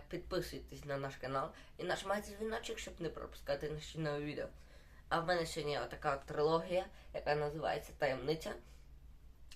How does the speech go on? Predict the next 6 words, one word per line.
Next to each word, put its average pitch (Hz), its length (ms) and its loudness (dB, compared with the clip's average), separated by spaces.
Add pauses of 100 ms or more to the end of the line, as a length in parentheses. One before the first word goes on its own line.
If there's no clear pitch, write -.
Автор 180 420 2
цих 151 340 0
трьох 160 400 0
книг 165 340 2
Андрій 151 360 2
Кокотюха, - 720 -2